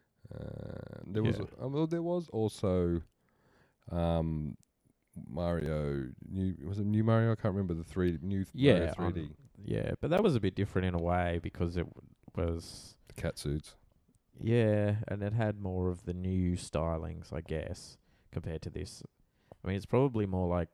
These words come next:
Speaker 2: Mario Galaxy two. <laughs>
Speaker 1: <laughs> But, and very tied then to Mario sixty-four, I guess, out of all the Mario lineage, it would be
Speaker 2: Yeah.
Speaker 1: fair to say.
Speaker 2: That's the origin.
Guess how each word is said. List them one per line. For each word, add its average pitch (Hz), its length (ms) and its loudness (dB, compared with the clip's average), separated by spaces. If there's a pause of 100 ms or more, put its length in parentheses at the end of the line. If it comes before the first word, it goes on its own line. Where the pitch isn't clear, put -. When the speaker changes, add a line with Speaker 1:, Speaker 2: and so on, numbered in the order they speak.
(140)
Speaker 2:
Mario 85 260 -2
Galaxy 85 400 -10
two. 85 340 -4 (500)
<laughs> - 120 -4
Speaker 1:
<laughs> - 0 - (2250)
But, - 280 2
and 120 260 4
very 123 220 10
tied 98 260 8
then 87 180 4
to 82 280 2
Mario 80 340 2
sixty-four, 73 680 -2
I 73 40 -4
guess, 73 260 -6
out 71 120 -2
of 69 100 -4
all 71 160 -2
the 69 80 -2
Mario 69 380 -4
lineage, 69 360 -6
it 64 140 -8 (220)
would - 120 -12
be 110 60 0
Speaker 2:
Yeah. 87 360 2 (360)
Speaker 1:
fair 82 220 -2
to 76 80 -4
say. 82 160 -4
Speaker 2:
That's 85 160 0
the - 120 -2
origin. - 540 -8